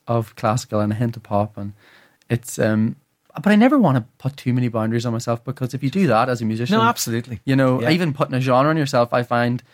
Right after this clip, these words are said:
Speaker 1: difficult, because you're sort of putting yourself in a box. And somebody s-, who's so new to this, I, I, I, I wanna be careful in, in, in
Speaker 2: Yeah, no, a hundred percent,
Speaker 1: protecting that.
Speaker 2: a hundred percent. Who are you a fan of? Who, who do you enjoy?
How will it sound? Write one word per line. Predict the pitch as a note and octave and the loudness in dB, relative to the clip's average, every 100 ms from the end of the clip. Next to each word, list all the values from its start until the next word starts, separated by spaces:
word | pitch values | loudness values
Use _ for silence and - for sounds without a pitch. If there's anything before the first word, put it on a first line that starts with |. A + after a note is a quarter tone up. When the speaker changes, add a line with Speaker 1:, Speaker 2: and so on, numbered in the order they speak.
| _ _ _ | _ _ _
Speaker 1:
difficult, | C3+ C#3+ G#3+ C3+ B2 A#2+ | -4 -2 0 0 0 -2
because | C3+ - B2+ A#2+ | -8 -2 -2 0
you're | B2 B2+ | -2 -4
sort | - C3 | -6 -8
of | |
putting | - C3 | -6 -10
yourself | A#2+ A#2+ | -6 -6
in | A2+ | -4
a | |
box. | G#2 A#2+ C3 - | 2 2 0 -4
And | A#2+ A#2 A2+ _ _ _ _ _ - | 0 0 -2 _ _ _ _ _ -14
somebody | - B2+ A#2+ | -2 0 2
s-, | A#2 - - | 0 -6 -4
who's | B2+ A#2 | -2 -2
so | - | -2
new | B2+ A2+ C3 | 0 0 0
to | C#3 | 2
this, | G2+ C#3 - - - _ _ | 0 0 -4 -8 -18 _ _
I, | A2 A2+ A2 | -6 -4 -2
I, | A2+ A2+ | 0 0
I, | A#2+ A2+ | -2 -2
I | A#2 | -2
wanna | A#2 A#2 A#2 | -2 -2 -2
be | A2+ G#2 | -4 -6
careful | - A#2+ A#2+ A2+ | -8 -10 -8 -10
in, | A2 - | -10 -10
in, | A#2+ - | -12 -4
in | G#2+ | 0
Speaker 2:
Yeah, | B2 | 2
no, | D3+ C3+ | 2 0
a | |
hundred | A#2 C#3+ F#2 | 0 -2 -2
percent, | - A#2 | -2 0
Speaker 1:
protecting | C3 - | -2 -2
that. | A2 A#2+ | -2 -2
Speaker 2:
a | |
hundred | C3 A2 | -2 -4
percent. | - B2+ - - _ | -6 -6 -6 -20 _
Who | A#3 | 2
are | A#3+ | 2
you | A3 F#3+ | 2 2
a | |
fan | D3 F3 F3 F3 | 0 -2 0 0
of? | G#2 D#2 _ - | -2 -4 _ -10
Who, | B2+ | -6
who | B2 | -4
do | C#3 | -4
you | C3 | -2
enjoy? | B2+ A#2 A#2 A2+ | -2 -2 -2 -2